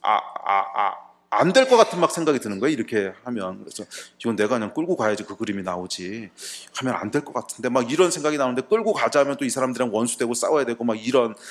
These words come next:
하여간 복잡한 막 이런 생각까지 막 머리가 복잡하게 있는데 네, 네, 네, 네. 이제 밤에 그래서 경영 선교사하고 이제 몇 명이 앉아서 이 얘기를 막 하다가 야, 큰일 났다. 어떡하냐. 어떡하냐 하다가 번쩍 하나님이 그 생각을 주시는 거예요. "이게 내 일이지 네 일이냐?"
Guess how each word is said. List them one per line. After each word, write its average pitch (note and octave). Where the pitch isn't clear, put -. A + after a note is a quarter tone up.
하여간 A3
복잡한 A3+
막 D#3+
이런 D#3
생각까지 D3
막 -
머리가 G3+
복잡하게 D3+
있는데 A2+
네, G2
네, F2
네, G2
네. G#2+
이제 A2+
밤에 C#3+
그래서 C3+
경영 B2
선교사하고 A2
이제 G#2
몇 G#2
명이 G#2+
앉아서 G2
이 G2+
얘기를 F#2+
막 F#2
하다가 -
야, -
큰일 -
났다. -
어떡하냐. -
어떡하냐 A#2+
하다가 G2
번쩍 F#3+
하나님이 D#3
그 A2+
생각을 G2
주시는 -
거예요. F2
"이게 G#2+
내 G#2
일이지 A#2
네 A2+
일이냐?" A#2